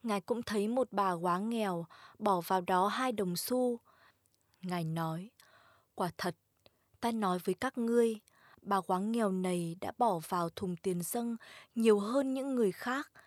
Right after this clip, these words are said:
vì mọi người khác đã dâng bằng tiền dư của họ. Còn bà này đã lấy tất cả số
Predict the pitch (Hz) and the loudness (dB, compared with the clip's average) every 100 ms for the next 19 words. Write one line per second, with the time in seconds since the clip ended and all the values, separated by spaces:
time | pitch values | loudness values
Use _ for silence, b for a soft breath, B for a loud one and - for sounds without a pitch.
0 | B B - 196 175 185 196 185 175 - | B B -4 -2 0 -2 -2 -2 -2 -4
1 | 254 277 - B B - 254 214 269 262 | -4 -4 -6 B B 0 0 4 2 4
2 | 233 202 175 165 208 180 180 247 254 - | 4 4 2 0 2 2 2 0 0 2
3 | 190 147 180 175 - _ b b b b | 0 0 0 0 -2 _ b b b b
4 | 190 175 170 170 170 175 165 160 b b | -4 -2 -2 -2 -4 -4 -6 -10 b b
5 | b 247 247 202 196 - 330 - 262 185 | b -2 2 4 4 2 0 4 4 4
6 | - 180 | 0 -4